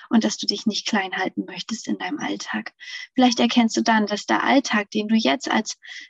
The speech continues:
so bisher so unangenehm und stressig empfunden hast und von dem du total genervt warst, ja, dass das nur ein,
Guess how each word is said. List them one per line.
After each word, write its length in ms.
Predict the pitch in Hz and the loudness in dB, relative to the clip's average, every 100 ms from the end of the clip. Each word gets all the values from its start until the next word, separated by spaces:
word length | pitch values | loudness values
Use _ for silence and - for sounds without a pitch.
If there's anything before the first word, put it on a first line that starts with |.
| - | -4
so 220 | 226 247 | 2 4
bisher 500 | - 311 - 240 220 | 6 4 6 4 6
so 380 | 214 233 226 - _ _ - - - | 6 6 4 0 _ _ -20 -12 6
unangenehm 720 | 277 277 247 233 220 202 202 | 8 10 10 8 6 4 0
und 340 | 208 220 208 - _ - | 0 2 2 -4 _ -6
stressig 540 | - 254 233 226 - | 2 4 4 2 0
empfunden 580 | 208 190 196 190 - - | -2 -2 -6 -4 -4 -4
hast 200 | 302 - | -2 0
und 100 | 220 | 4
von 140 | 226 | 6
dem 120 | 220 226 | 6 4
du 140 | 247 | 0
total 460 | - - - 247 233 | -8 -2 2 2 4
genervt 580 | 220 226 226 214 - | 6 6 4 0 -4
warst, 240 | 190 - - | -10 -6 -2
ja, 140 | 220 226 _ _ _ - | -2 -4 _ _ _ -6
dass 180 | 233 - | -2 -2
das 240 | 226 - | -2 6
nur 480 | 233 269 302 311 302 - | 8 10 10 8 4 2
ein, 320 | 226 214 | 2 2